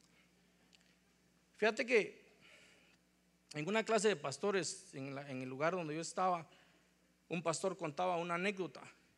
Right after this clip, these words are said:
que en una semana alguien llegó, llegó a trabajar a su casa y se llevó a su esposa. Y él decía, "Este hizo en una semana lo que yo no pude hacer en muchos años".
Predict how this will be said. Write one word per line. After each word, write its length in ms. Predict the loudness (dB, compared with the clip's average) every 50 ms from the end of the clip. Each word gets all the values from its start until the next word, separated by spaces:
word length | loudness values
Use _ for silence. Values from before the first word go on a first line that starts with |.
| _ _
que 80 | -2 0
en 80 | 2 2
una 200 | 2 2 2 2
semana 460 | 2 2 0 0 0 0 0 0 -2
alguien 240 | -2 -2 -2 -4 -4
llegó, 180 | -4 -6 -6 -6
llegó 280 | -6 -8 -6 -4 -4
a 60 | -4
trabajar 360 | -2 -2 -2 -2 0 -2 -2 -2
a 60 | -2
su 180 | -4 -6 -10 -2
casa 340 | 0 0 0 0 -2 -6 -10 -14 -20 -20 -20 -20 _ _ _ _ _ _ _ _ _ _ _
y 80 | -6 -4
se 120 | -2 0
llevó 180 | 0 0 0 -2
a 60 | -2
su 80 | -2 -4
esposa. 420 | -10 -12 -10 -10 -10 -10 -12 -16 -20 -20 _ _ _ _ _ _ _ _ _ _ _ _ _ _ _ _ _ _ _ _ _ _ _ _ _ _ _ _ _
Y 80 | -2 0
él 80 | 0
decía, 440 | 0 -2 -2 -2 2 2 2 2 2
"Este 520 | 2 2 4 4 4 0 -2 -10 -12 -14 -20 -20 _ _ _ _ _ _ _ _
hizo 220 | -10 -8 -4 -4
en 100 | -4 -4
una 160 | -2 -4 -4 -4
semana 500 | -4 -6 -6 -4 -4 -4 -6 -8 -12 -14 -20 _ _ _ _ _ _ _ _ _ _ _ _
lo 120 | -14 -12
que 100 | -8 -6
yo 100 | -4 -4
no 120 | -4 -4 -6
pude 220 | -6 -4 -4 -4
hacer 220 | -4 -4 -6 -8 -8
en 120 | -8 -8
muchos 340 | -10 -12 -14 -14 -16 -12 -12
años". 220 | -12 -12 -14 -16